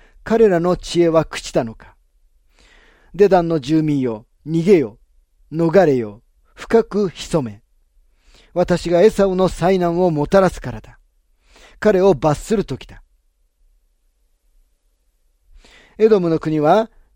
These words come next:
死海の南東の地域で、死海とアカバ湾の間の領域でした。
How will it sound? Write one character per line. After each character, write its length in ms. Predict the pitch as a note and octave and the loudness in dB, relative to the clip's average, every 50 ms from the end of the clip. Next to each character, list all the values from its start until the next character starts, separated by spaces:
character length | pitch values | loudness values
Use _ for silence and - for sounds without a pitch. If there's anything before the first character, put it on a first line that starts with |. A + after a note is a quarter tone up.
| _ | _
死 200 | - - - - | -16 -14 -10 -2
海 240 | - B3+ B3+ G#3+ F3 | 0 2 2 2 2
の 280 | E3 E3 E3+ E3+ - _ _ _ _ - | 0 -2 -2 -2 -4 _ _ _ _ -12
南 300 | - C#3+ D#3+ G3 A3+ A#3 | -6 -4 -2 -2 -2 -2
東 260 | G#3+ - - A3+ G#3+ | -4 -2 0 0 0
の 140 | G3+ G3 F#3 | 0 0 -4
地 200 | - - G#3+ F#3+ | -4 -4 -6 -6
域 180 | - - - A#2+ | -6 -8 -10 -8
で、 300 | A#2+ A#2 A2+ G#2+ G#2 _ _ _ _ _ _ | -8 -8 -8 -12 -16 _ _ _ _ _ _
死 180 | - - - | -16 -10 -2
海 240 | - A#3 A3+ G3 D#3+ | 0 0 2 0 0
と 340 | - - E3+ F#3 G#3 - _ _ - | -4 -2 -2 -2 -2 -2 _ _ -10
ア 180 | - C#3 D#3+ - | -6 -4 -4 -2
カ 160 | - A3 A3+ | 0 0 2
バ 120 | A#3 A3+ | 2 2
湾 220 | G#3 G3+ G3 F#3+ E3+ | 2 2 0 0 0
の 160 | F3 E3+ D#3+ | 2 2 4
間 300 | D#3+ E3 E3 D3+ D#3+ E3+ | 4 2 2 0 0 0
の 160 | F#3 F#3 E3 | 0 -2 -2
領 200 | C3+ D#3 D#3+ D3 | 0 0 0 0
域 160 | C3 - - | -2 -6 -10
で 120 | G#2+ G#2 - | -20 -20 -20
し 80 | - | -20
た。 180 | - - _ | -20 -20 _